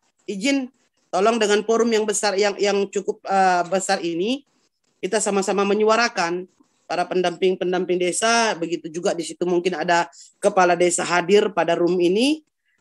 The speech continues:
eh, bagaimana menyikapi Menteri Desa dan Menteri Keuangan untuk menentukan pagu anggaran dana desa untuk di desa yang, eh, di, berada di wilayah H G U gitu ya, perkebunan H G U.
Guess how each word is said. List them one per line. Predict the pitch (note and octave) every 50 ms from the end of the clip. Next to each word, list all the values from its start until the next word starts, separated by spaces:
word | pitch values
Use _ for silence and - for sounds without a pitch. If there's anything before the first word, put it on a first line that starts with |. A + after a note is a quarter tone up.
| _ -
eh, | E3 E3+ E3+ E3+ E3+ E3+
bagaimana | F3+ A3 A3 B3 B3+ C4+ D#4 F4 - D4+ A#3+ G3+ G3 G#3 - - _ _ _ _ _ -
menyikapi | A#3+ B3 C4+ C#4 - - C#4+ D4+ D4 - G#3+ G3+ G3+ F#3+ -
Menteri | A#3 A#3+ - - C4 B3+
Desa | A3+ C4+ C#4 C4+ D#4+
dan | C#4+ C4+ C4
Menteri | C4 B3+ C4+ - C4 C4+ C4
Keuangan | - B3+ A3+ B3+ C4 C4+ C#4 C4 A3 G#3 A3+
untuk | - C4 C#4+ D4+ D#4+ C4+
menentukan | C4 B3+ A#3+ A#3+ A#3+ - D#4 D4+ D4+ - F3+ E3 E3+ F3 _ _ _ _ _
pagu | _ - B3+ C4 C#4 B3+ C4 D#4 D4+ -
anggaran | B3 B3+ B3+ C4 C4+ C#4 C#4 C#4+ C#4 B3+
dana | A#3+ A#3+ A#3 A3
desa | G3+ G3 F#3 F#3 - G3 G3+ A#3 C4+ - - _ _ _ _ -
untuk | B3 C4 C#4 C#4 - - E4+ - - _ _ _ _ _ -
di | G#3+ A3 A3
desa | G#3+ G#3+ A3 A3 G#3+ - C#4+ C#4
yang, | B3 A#3+ C#4 D#4 E4+ D#4 D#4+ _ _ _ _ _ _ -
eh, | - - A3 A3 G#3+ G#3+ G3
di, | B3+ C#4 D4 C#4 G#3+ -
berada | G#3+ A#3 A#3 A#3 A#3 D4 D4+
di | C#4+
wilayah | C4 B3 A#3+ A3+ A3 A3 B3 C#4+ C#4+ C4+
H | A#3 C4 B3+
G | G#3 D4+ D4+ D4+ D4+
U | C#4 C4 A3+ F3+ E3
gitu | D3+ C3+ C#3 C3+
ya, | D#3 G3 A3+ A#3+ _ _ _ _ _ _
perkebunan | - G3+ G3+ - C4 A#3 D4+ E4+ E4 D4 A#3
H | F#3+ F3+ A3
G | A3+ A3+ D4 B3 -
U. | D#4+ D4+ A3+ E3+